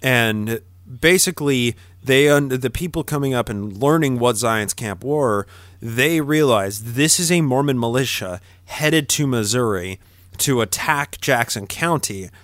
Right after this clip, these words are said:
so that they can reinstate the Mormons back into their homes in Jackson County and provide support for them.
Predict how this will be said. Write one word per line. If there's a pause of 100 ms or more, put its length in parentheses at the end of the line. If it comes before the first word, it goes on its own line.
so
that
they
can
reinstate
the
Mormons
back
into
their
homes
in
Jackson
County (560)
and
provide
support
for
them.